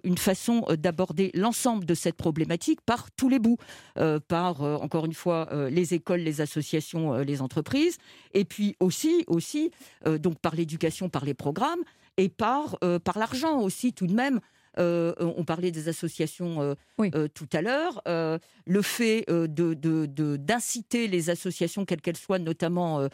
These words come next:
Speaker 1: euh, qui se disent culturelles, mais qui ne, qui sont en fait culturelles, à choisir le statut par ex-, de, de la loi de mille, mille neuf cent cinq, qui est beaucoup plus contrôlée, euh, parce que bénéficiant d'avantages fiscaux, et, est une façon aussi,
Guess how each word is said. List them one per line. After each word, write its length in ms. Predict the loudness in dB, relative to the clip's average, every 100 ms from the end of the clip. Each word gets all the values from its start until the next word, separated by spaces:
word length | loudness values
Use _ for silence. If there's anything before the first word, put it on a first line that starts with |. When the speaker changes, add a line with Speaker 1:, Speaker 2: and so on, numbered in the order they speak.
| -8 -20 -20 -2
Speaker 1:
euh, 680 | 0 0 -2 -2 -2 -4 -6
qui 160 | -10
se 120 | -6 -4
disent 240 | -4 -6
culturelles, 640 | -2 -4 0 -2 0 0 -2
mais 140 | -4
qui 180 | -4 -4
ne, 160 | -2 -4
qui 220 | -6 -6
sont 200 | -2 -2
en 60 | -2
fait 180 | -4 -4
culturelles, 400 | -10 -2 -2 0
à 60 | -4
choisir 580 | -4 -2 -2 -2 -2 -4 -8 -20 -12 0
le 200 | 0 0
statut 420 | 0 -2 -2 -2
par 200 | 0 -2
ex-, 180 | -6 -4
de, 180 | -2
de 160 | -2 0
la 160 | 2 2
loi 240 | 2 0
de 100 | 0
mille, 180 | -4 0
mille 180 | 0 2
neuf 140 | 0
cent 180 | -2 -2
cinq, 320 | 0 0 -2
qui 140 | -2 -4
est 60 | -2
beaucoup 260 | -4 -4
plus 200 | -6 -6 -8 -2
contrôlée, 600 | -2 0 0 2 2 -2 _ -20 _ -4
euh, 80 |
parce 220 | -2 -4 -2
que 100 | -2
bénéficiant 520 | -2 -4 -6 -6 -2
d'avantages 540 | -2 -4 -4 -4 -4
fiscaux, 540 | -4 -2 0 0 0 -2 -8 -20 _ 0
et, 240 | 0 -2
est 140 | -4
une 100 | -4
façon 460 | -2 -2 -2 -4 -2
aussi, 440 | 0 0 0 -2